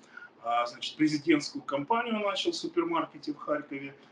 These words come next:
Это не случайно было. Помните, в супермаркете покупала товары и Ангела Меркель в свое время. Поэтому, наверное, уже <laughs> Буданов начинает думать, как бы ему стать президентом, что может тоже не очень нравится,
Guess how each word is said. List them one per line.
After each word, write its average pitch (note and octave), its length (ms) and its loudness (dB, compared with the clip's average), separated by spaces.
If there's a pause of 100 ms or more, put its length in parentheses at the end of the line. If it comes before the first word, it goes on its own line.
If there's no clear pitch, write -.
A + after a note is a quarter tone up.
(160)
Это E3 180 0
не E3+ 100 2
случайно A3+ 640 4
было. F#3 160 4
Помните, E3 640 4
в - 80 -14
супермаркете E3+ 720 0
покупала D#3 560 -2
товары D#3+ 500 2
и C3+ 60 0
Ангела D3+ 380 0
Меркель E3+ 500 -4
в - 60 -18
свое A#2 300 -6
время. F#3 420 0 (360)
Поэтому, E3 320 2
наверное, D#3+ 460 4
уже D3 440 2 (520)
<laughs> - 400 4 (340)
Буданов F#3 420 8
начинает E3+ 460 2
думать, F3+ 280 2
как D#3+ 200 0
бы D#3 80 10
ему E3 160 4
стать D#3+ 280 0
президентом, F3+ 640 -2
что - 180 0
может G#3 220 -4
тоже D3 200 2
не C#3+ 260 2
очень D#3 280 4
нравится, C3+ 540 0